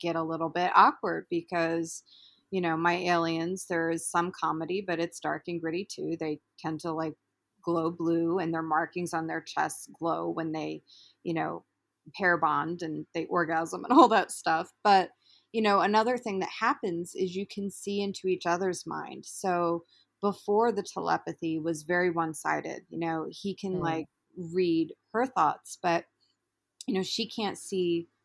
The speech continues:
Speaker 1: what's going on with him. And she starts to get these flashes during their pair bonding
Speaker 2: Oh.
Speaker 1: about, you know, this woman, and, and he, she doesn't know about his, his wife that he had.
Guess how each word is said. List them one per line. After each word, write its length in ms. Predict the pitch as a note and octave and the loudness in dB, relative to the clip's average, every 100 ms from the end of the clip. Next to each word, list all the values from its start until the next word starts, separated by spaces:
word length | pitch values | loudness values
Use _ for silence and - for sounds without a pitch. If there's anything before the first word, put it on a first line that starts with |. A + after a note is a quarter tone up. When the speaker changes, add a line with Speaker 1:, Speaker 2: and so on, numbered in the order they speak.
| _ _ _ | _ _ _
Speaker 1:
what's 240 | F3+ F#3 - | 0 2 0
going 240 | F3+ E3+ | -2 0
on 140 | E3 D#3 | 0 -2
with 120 | D#3 | -4
him. 320 | A3+ G#3 E3 - | 0 2 0 -2
And 180 | F3 F3+ | -4 -4
she 160 | - | -6
starts 420 | F#3 - F#3 F#3+ - | -8 0 0 0 -4
to 80 | F3+ | -6
get 200 | F3+ - | -6 -4
these 280 | E3 D#3+ - | -6 -6 -8
flashes 880 | F3 E3+ A3+ - - D#3+ D#3+ - - | 0 2 2 -2 -6 -4 -6 -8 -6
during 240 | F3+ E3+ | -4 -2
their 160 | E3 D#3+ - | -4 -6 -4
pair 160 | F#3+ | -2
bonding 600 | F#3+ E3 D#3 D#3+ D#3 D#3+ _ _ _ - | 0 0 -2 -4 -8 -10 _ _ _ -8
Speaker 2:
Oh. 840 | E3 G3+ C#4 A3 D3+ B2 - - | -4 -4 -4 -6 -8 -12 -16 -4
Speaker 1:
about, 600 | F#3+ E3+ F#3 E3+ E3+ D#3 _ | -2 4 6 8 6 2 _
you 140 | F#3 | -4
know, 440 | E3+ D#3+ D#3 D#3 - _ _ _ _ F#3 | -2 -2 -2 -6 -10 _ _ _ _ -8
this 360 | E3+ G3+ - | -2 -2 -2
woman, 360 | F#3+ A3 F#3+ E3+ | -2 0 2 0
and, 180 | E3 - | -2 -2
and 120 | F3 | -4
he, 200 | D#3+ D#3 - | -4 -8 -10
she 200 | - F3 | 0 2
doesn't 260 | E3+ E3 | 2 0
know 240 | E3 G#3+ F3 | 0 2 2
about 280 | D#3 D3 - | 4 2 0
his, 380 | D#3+ - - - | -10 -10 -14 -12
his 300 | D#3 D3 - | -10 -10 -8
wife 320 | E3 F3+ C4+ - | -2 0 0 -6
that 120 | D#3+ | -8
he 200 | D3+ D#3+ | -8 -2
had. 260 | C#3+ C#3 | 0 0